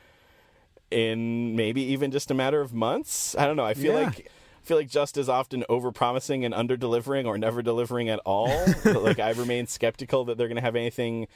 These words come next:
Speaker 1: in a store or a restaurant within the end of this year, but I don't know. I feel like we gotta be prepared for these arguments to start all over again.
Speaker 2: I know. Well, I will say, again, capitalism,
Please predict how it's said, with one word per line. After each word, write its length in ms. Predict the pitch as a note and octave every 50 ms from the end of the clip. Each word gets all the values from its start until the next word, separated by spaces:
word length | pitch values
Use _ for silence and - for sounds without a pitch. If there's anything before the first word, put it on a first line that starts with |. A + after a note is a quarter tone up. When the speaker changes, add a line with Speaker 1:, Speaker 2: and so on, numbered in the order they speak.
| - - _ _ _
Speaker 1:
in 140 | - A#2 A#2
a 80 | A#2 -
store 600 | - - - A2+ A2 A#2 A#2+ A#2+ A#2+ A#2+ A#2+ - _ _ _ _ _ _ -
or 160 | - G#2+ G#2+
a 40 | G#2+
restaurant 640 | G#2 G#2 A2 A2+ - - A#2 A2+ A2+ A2+ A#2 - - _ -
within 580 | G#2 A2 G2+ - A2+ A2 A2 A2 A2 G#2+ G#2 - - G#2
the 160 | A2 A2 A2
end 100 | A2 A2+
of 100 | A#2 A2
this 220 | A#2 A2+ - -
year, 380 | G#2+ A2 A2+ A#2+ C#3 D#3+ F3 D3+
but 380 | A2+ G2 G#2+ G2+ G2+ G#2 - _ _ _ _ _ _ _ _ _ _ _ _ _ _ _ _ _ _ -
I 60 | E2+
don't 120 | F2 G2 G#2
know. 160 | B2 D3+ D#3
I 100 | A#2 F#2+
feel 160 | - - G#2+
like 120 | G2+ G2+ -
we 80 | G#2+
gotta 240 | G#2+ G#2+ G2 G#2 G#2
be 140 | G2+ A2+ G#2
prepared 360 | - G#2+ F#2 - A#2+ A#2 G#2+
for 80 | - A2+
these 160 | A2+ A#2 A2+
arguments 440 | B2 B2+ C3 B2 C3+ B2 A#2+ - -
to 60 | A2+
start 220 | - - B2 A2+ A2+
all 120 | A2+ B2
over 220 | C3+ C#3+ C3 A#2
again. 300 | G#2+ G#2+ G#2+ G2+ G2 G2+ - - - - - - _ _ _ _ -
Speaker 2:
I 120 | D#3+ E3
know. 260 | E3 D#3+ D3+ C#3+ - -
Well, 160 | E3+ F#3+ G3+
I 80 | G3+ G#3
will 180 | G#3+ A#3+ C4
say, 440 | B3 - - G3+ E3+ D3 C#3+ C3 A2+ - _ _ _ _ _ _ _ _ _ _ _ _ _ _ -
again, 360 | F3 E3+ D#3+ F3 D#3 D#3 D#3+
capitalism, 680 | - - E3+ D#3 - - C#3+ C3+ C3 B2 D3+ D3 D3+